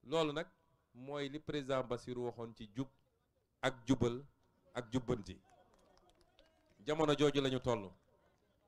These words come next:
Soxla nañ leen, waxuñu leen ngeen ne suñu gannaaw, dañoo bëgg ñu nekk ak même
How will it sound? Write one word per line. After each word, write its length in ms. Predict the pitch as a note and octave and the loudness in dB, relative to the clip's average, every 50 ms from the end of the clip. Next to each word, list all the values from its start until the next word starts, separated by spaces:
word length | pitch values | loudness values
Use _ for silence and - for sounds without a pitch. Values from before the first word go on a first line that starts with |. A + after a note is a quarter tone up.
| _ _ _ _ | _ _ _ _
Soxla 360 | - - E3 D3+ - D#3 D3+ | -2 0 0 2 4 2 2
nañ 240 | D3+ D3+ D3 D3 C#3 | 4 2 2 4 4
leen, 440 | C#3+ D3 D3+ D#3 D#3+ E3+ E3+ E3+ - - _ _ _ _ _ _ _ _ _ _ _ _ _ _ _ _ _ _ _ - | 6 6 6 6 4 2 -2 -6 -8 -16 _ _ _ _ _ _ _ _ _ _ _ _ _ _ _ _ _ _ _ -2
waxuñu 420 | A2+ C#3+ D3+ C#3+ D#3+ D#3 D#3 D#3 | 0 2 2 2 0 -4 -2 0
leen 160 | D3+ D3+ D3+ D3+ | 2 2 0 2
ngeen 200 | C#3+ D#3 D3+ D3 | 0 -2 0 0
ne 100 | D3 D3 | 0 -2
suñu 220 | C#3+ - D3 D3 | -2 -2 -4 0
gannaaw, 460 | C#3 D3 D3 D3 D3+ D#3 D#3+ D#3+ E3 E3 - _ _ _ _ _ _ _ _ _ _ _ _ _ _ _ _ _ _ _ | 2 4 4 4 4 4 2 2 0 -6 -14 _ _ _ _ _ _ _ _ _ _ _ _ _ _ _ _ _ _ _
dañoo 280 | - C#3+ D3 D#3+ D#3+ D#3 | -8 -6 -2 0 0 2
bëgg 400 | D3 D3 E3 D#3+ D3 D#3+ E3+ D3 - - | 2 2 2 2 2 2 0 0 -4 -8
ñu 140 | A#2+ B2 C#3 | -8 -6 -4
nekk 260 | C#3 C#3 C#3+ C#3 - D3 | 0 0 -2 0 0 0
ak 160 | C#3 - - | 0 0 -4
même 320 | A#2 A#2+ C#3 D#3+ E3+ E3+ | -2 2 2 2 2 0